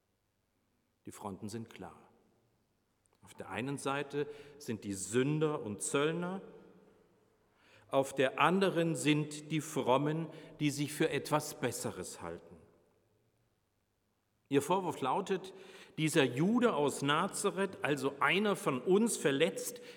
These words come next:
die religiöse Etikette. Er nimmt Sünder an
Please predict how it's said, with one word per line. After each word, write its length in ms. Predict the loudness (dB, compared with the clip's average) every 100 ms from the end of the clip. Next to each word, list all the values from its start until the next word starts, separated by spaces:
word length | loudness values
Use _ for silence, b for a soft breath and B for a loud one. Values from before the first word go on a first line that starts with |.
| -2
die 80 | 0
religiöse 720 | 2 2 2 4 4 4 0
Etikette. 800 | -4 -6 -10 -8 -10 -10 -16 -18 -20 _ _ _ _ _ _ _ _ _ _ _
Er 60 | -8
nimmt 220 | -6 -6
Sünder 400 | -2 0 0 -2
an 280 | -4 -6